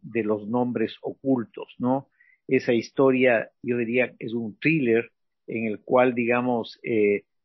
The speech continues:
eh, se, eh, el, el narrador, eh, en base a, a información, eh, de, de archivo judicial y demás, eh, eh,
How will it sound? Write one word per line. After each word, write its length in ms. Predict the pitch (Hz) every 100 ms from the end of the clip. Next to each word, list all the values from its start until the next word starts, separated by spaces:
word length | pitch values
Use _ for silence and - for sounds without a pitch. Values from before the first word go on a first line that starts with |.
| -
eh, 260 | 98 - - -
se, 80 | 110
eh, 640 | 101 - 110 104 107 101
el, 100 | 98
el 260 | - 107
narrador, 680 | 107 101 110 107 170 143 117 _ _ _ -
eh, 720 | - 104 101 - - - 110
en 120 | 107
base 320 | 120 - 120
a, 180 | 104 101
a 100 | 117
información, 1000 | 104 107 - 101 104 - 131 131 123 107 - _ _
eh, 360 | - 101 - -
de, 160 | 107 -
de 140 | 104
archivo 920 | - - - 170 135 110 107 - - _
judicial 520 | 113 110 - 143 135
y 60 | 139
demás, 420 | 139 127 123 - _ - _
eh, 500 | - 117 107 104 101 _ _ _
eh, 340 | - 107 107